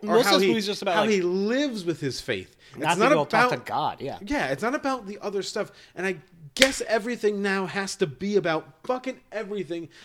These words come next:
Speaker 1: I just listened to a conversation on Colin McEnroe about nineteen seventeen, and they were criticizing it because there weren't enough minorities in it. And I was like,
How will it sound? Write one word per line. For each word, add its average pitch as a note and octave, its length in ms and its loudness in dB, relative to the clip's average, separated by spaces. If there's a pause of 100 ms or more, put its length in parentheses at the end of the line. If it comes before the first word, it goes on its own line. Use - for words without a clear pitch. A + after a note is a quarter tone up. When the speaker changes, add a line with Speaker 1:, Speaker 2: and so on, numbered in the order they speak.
Speaker 1:
I C#3+ 100 -4
just C4 400 -4
listened A#3 280 -8
to A3+ 100 -6
a G#3+ 40 -6
conversation F#3 680 -6 (300)
on E3 120 -6
Colin F3+ 280 -4
McEnroe D3+ 560 -2
about C3+ 320 -2 (420)
nineteen F3+ 360 -4
seventeen, D#3+ 420 -2
and D3+ 100 -2
they D#3 60 0
were D#3 100 0
criticizing F#3+ 640 0
it F3 100 -2
because D#3 220 -4
there D3+ 120 0
weren't F3+ 280 0
enough E3+ 220 -2
minorities D3 800 2
in F2+ 100 -12
it. E2+ 80 -16 (340)
And C#3 80 -8
I D#3 40 -4
was D#3 120 -6
like, D3+ 120 -2